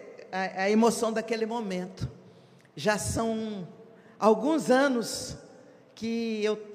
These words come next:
tenho tido alegria, é, por essa oportunidade que a Federação Espírita, é, Pernambucana nos oferece,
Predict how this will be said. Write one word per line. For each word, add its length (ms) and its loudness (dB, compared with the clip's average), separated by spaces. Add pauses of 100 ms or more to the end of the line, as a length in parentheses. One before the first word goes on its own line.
(260)
tenho 260 2
tido 280 -4
alegria, 960 0 (520)
é, 200 0
por 320 -2
essa 240 2
oportunidade 760 2
que 80 -4
a 40 -2
Federação 680 -2 (480)
Espírita, 640 -4 (520)
é, 340 -4
Pernambucana 800 0
nos 240 -4
oferece, 760 -6